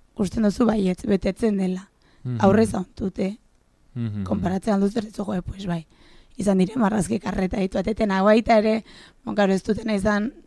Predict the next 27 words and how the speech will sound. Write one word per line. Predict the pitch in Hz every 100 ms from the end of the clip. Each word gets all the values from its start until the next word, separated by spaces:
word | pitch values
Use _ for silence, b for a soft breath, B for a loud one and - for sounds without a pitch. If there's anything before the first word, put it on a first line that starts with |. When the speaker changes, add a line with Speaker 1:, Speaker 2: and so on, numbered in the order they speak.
| _
Speaker 1:
da | - 214
aukera, | 196 202 202
pues, | 196 190 - -
segitzeko, | - - 196 190 208 226
ze | 185
justo | 208 226 165 196
praktikak | - 196 214 - 208
akitzen | 214 196 240 262
dituen, | 254 240 247 240 - b b b b
Speaker 2:
Mhm. | 123 113 143
Speaker 1:
eta | 208 185 196 - 196 185 185 226
orduen, | 196 196 - 190 190 240 _ _ - _ _ _ -
pues, | 196 175
oi, | 180 196 _
pena | - 196 202
behak | 202 196 -
eta | 208 196
zabalagoko | 185 196 190 190 185 180 214
batez | 202 220 185
segitzea, | 220 202 196 - 202
ez, | 254
baina, | 240 190 185 - _ b b b b -
baina | 208 214
bai, | 226 233
arras | 220 196
interesgarri | 202 208 220 202 190 262
eta | 233 - 190